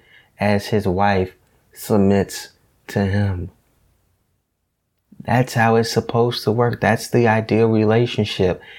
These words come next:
It's not you going out and like, "Oh man, she looking kinda bad, she looking kinda thick."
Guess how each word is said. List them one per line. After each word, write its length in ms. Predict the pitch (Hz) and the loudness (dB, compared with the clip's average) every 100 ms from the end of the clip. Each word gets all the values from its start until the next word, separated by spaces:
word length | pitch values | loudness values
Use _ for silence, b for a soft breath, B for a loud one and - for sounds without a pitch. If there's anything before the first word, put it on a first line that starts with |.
| B B | B B
It's 280 | - - 117 | -6 -2 0
not 320 | 120 127 - | 2 0 2
you 180 | 107 120 | 2 0
going 460 | - 113 113 104 | -2 -2 0 0
out 340 | 104 113 113 104 | 0 0 0 0
and 220 | 95 95 | -2 -2
like, 300 | 90 87 - B B B B B - | -2 -6 -8 B B B B B -10
"Oh 280 | - - 90 | -6 -4 -2
man, 400 | 95 - 104 110 | -4 -2 0 0
she 200 | - - | 0 0
looking 240 | 101 104 | 0 -2
kinda 260 | - 92 98 | -4 -4 -2
bad, 480 | - 120 127 127 | 0 2 2 2
she 220 | 110 - 110 | -2 -4 -4
looking 260 | 110 117 | -4 -4
kinda 440 | 117 120 131 139 139 - | -6 -4 -2 -2 -4 -2
thick." 480 | 160 175 156 - | 2 2 0 -4